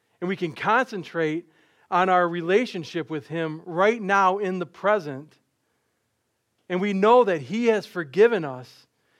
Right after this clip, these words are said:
and that we have been washed clean by the blood of Jesus. I love how Psalm one oh three, eight through twelve puts it. It says, "The Lord is compassionate and merciful,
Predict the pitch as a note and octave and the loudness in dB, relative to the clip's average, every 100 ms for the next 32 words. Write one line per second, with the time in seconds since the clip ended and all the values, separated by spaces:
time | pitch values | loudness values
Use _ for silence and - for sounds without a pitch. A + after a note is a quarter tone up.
0 | _ - F3 F#3 E3 G#3 C4 A3+ E3+ F#3 | _ -8 -2 -2 -2 -2 0 0 -2 -6
1 | E3 D#3 G#3 A3 - _ - G#3 G#3+ F#3 | -4 -2 0 -2 -8 _ -8 -4 -4 -4
2 | D#3+ D#3 C#3+ A#2+ D#3+ F3+ F#3+ - _ _ | -4 -4 -6 -8 0 0 0 -6 _ _
3 | D#3+ C3 E3+ F3+ C3+ A#2+ A2 _ _ _ | -12 -12 -10 -10 -10 -16 -20 _ _ _
4 | _ _ _ _ _ _ _ _ _ _ | _ _ _ _ _ _ _ _ _ _
5 | E3+ G3 A3 G3+ F3+ - - F#3+ G3 F3 | 2 4 4 4 0 0 0 2 2 0
6 | F#3 F#3 - F3+ F#3+ G#3 F#3 G3+ F3 D#3 | -2 -2 -4 -8 -6 -2 -2 -4 -10 -8
7 | F3 F3 F3+ D3 C#3+ C3+ A#2+ _ _ _ | 0 2 0 -4 -10 -10 -18 _ _ _
8 | _ _ - D3 F#3+ E3+ D#3 - _ _ | _ _ -12 -2 2 2 0 -8 _ _
9 | F3+ E3+ F#3 G#3 A3+ A3+ G3+ D3 - D#3 | -6 0 4 4 4 2 0 -4 -8 -10
10 | - F#3 G#3 G#3 G#3+ A3 A3 G3 F#3+ E3 | -4 2 2 2 -4 -4 -4 -4 -6 -4
11 | E3+ G#3 G3+ E3 - C3+ A#2 A2 | -2 -2 -2 -10 -10 -10 -12 -18